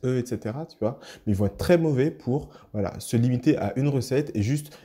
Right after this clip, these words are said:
répéter un truc en boucle, O I, pour les gens qui ont demandé, qui ont fait leur commande, et cetera, tu vois. Ça, ils sont très mauvais. Et c'est pour ça que bien souvent, ils ont beaucoup de mal à être productifs.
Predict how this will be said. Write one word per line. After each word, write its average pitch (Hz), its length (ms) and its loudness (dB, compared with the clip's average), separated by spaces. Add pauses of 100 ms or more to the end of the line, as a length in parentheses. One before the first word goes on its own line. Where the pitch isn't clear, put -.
répéter 131 400 2
un 147 120 2
truc 147 220 -4 (100)
en 120 100 6
boucle, 127 400 0 (220)
O 113 160 4
I, 143 200 2 (360)
pour 156 340 2
les 117 140 4
gens 104 400 0
qui - 180 -4
ont 101 80 2
demandé, 101 380 2
qui 127 100 -6
ont 104 60 -4
fait 117 200 2
leur 98 460 0
commande, 113 300 -2
et 98 40 -2
cetera, 92 440 -8
tu - 140 -12
vois. - 100 -10 (180)
Ça, - 180 2
ils 143 60 6
sont 143 140 0
très 113 160 -2
mauvais. 87 240 0
Et 104 100 -2
c'est - 80 -4
pour 107 140 -4
ça 160 100 2
que 127 140 -4
bien 107 320 0
souvent, 120 320 -4 (320)
ils 92 100 -4
ont 87 60 -2
beaucoup 143 420 2
de 123 80 2
mal 120 360 0 (240)
à 101 80 -2
être 101 120 -4
productifs. 113 720 -2